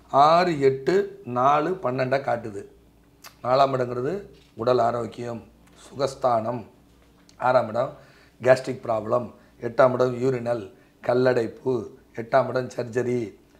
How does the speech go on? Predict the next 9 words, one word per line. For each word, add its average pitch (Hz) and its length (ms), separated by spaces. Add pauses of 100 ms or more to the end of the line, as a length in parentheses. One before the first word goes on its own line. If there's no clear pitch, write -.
(140)
பன்னெண்டாம் 127 520
இடங்கிறது 117 520 (220)
மருத்துவமனையிலே 123 560
admit 123 420
ஆகிறது. 110 580 (360)
நாலுங்கிற 139 520
வாகனத்தை 120 560
பொறுமையா 123 560
ஓட்டுங்க. 110 520